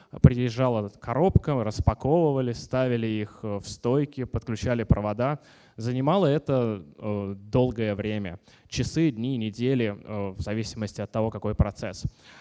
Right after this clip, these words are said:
Э, на сегодня, э, с помощью всяких облачных структур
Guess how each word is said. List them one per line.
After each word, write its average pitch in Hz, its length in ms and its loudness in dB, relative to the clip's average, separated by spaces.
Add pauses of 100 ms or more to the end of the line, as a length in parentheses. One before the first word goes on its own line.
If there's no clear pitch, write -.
(600)
Э, - 260 -14
на 135 140 -2
сегодня, 208 720 2 (300)
э, 123 280 -2
с - 140 0
помощью 123 840 2
всяких - 440 -6
облачных 175 520 2
структур 143 600 0